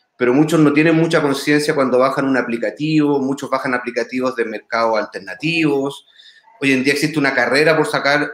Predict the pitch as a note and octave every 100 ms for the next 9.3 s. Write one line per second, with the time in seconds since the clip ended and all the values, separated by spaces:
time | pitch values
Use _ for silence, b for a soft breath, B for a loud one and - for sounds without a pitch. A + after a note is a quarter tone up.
0 | - A#2 A#2+ A#2+ C#3+ C3+ B2+ C#3 D3+ D3
1 | D3 C3+ C3 C3+ C#3+ C#3+ D3 B2+ - D3
2 | D3 D3 D#3 b b b _ B2 A#2 C3+
3 | B2+ D3 D3 C3+ B2 C#3 C#3 B2 A2+ A2
4 | A2 G#2 A#2+ F3 D3+ D3 D3 _ _ -
5 | C3+ D#3 D#3 D#3+ F#3 B2+ B2+ C3+ C3 A2+
6 | G#2 - - C#3 D3 - B2 A#2 B2+ D3
7 | D3+ C#3+ - A#2+ A#2 - C3+ C3 C3 A#2
8 | A#2+ B2 C3 B2 A#2+ B2 A2+ - D3 D3
9 | C#3+ C#3+